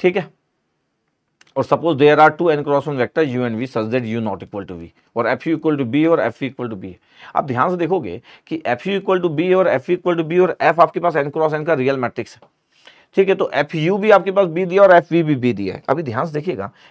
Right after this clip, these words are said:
क्या गिवन है हमारे पास, गिवन क्या है, बहुत ध्यान से कभी-कभी देखना पड़ता है कि सर एफ़ यू equal to एफ़ वी दिया हुआ है सर,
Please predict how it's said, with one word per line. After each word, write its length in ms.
क्या 160
गिवन 280
है 60
हमारे 180
पास, 320
गिवन 340
क्या 160
है, 160
बहुत 140
ध्यान 220
से 80
कभी-कभी 280
देखना 280
पड़ता 260
है 80
कि 60
सर 260
एफ़ 240
यू 120
equal 280
to 120
एफ़ 260
वी 80
दिया 220
हुआ 140
है 60
सर, 160